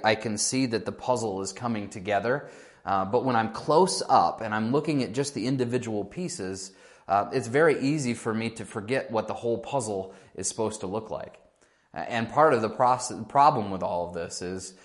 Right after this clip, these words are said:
uh, my wife has a rule when we do puzzles, and although I break the rule once in a while, she doesn't.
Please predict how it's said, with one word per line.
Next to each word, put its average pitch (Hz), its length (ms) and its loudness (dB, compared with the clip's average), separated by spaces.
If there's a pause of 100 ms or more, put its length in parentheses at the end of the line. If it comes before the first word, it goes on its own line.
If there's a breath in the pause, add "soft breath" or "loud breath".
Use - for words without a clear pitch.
(220 loud breath)
uh, 92 340 4
my 101 140 2
wife 123 260 6
has 113 160 0
a 98 80 -2
rule 120 360 4
when 98 100 -4
we 95 80 -4
do 92 120 -6
puzzles, 90 580 -6
and 90 260 -8
although 98 240 -2
I 95 80 -2
break 92 240 -6
the 85 80 -10
rule 90 240 -6
once 87 240 -10
in 92 40 -10
a 90 60 -8
while, 90 320 -2
she - 160 -10
doesn't. 101 460 -2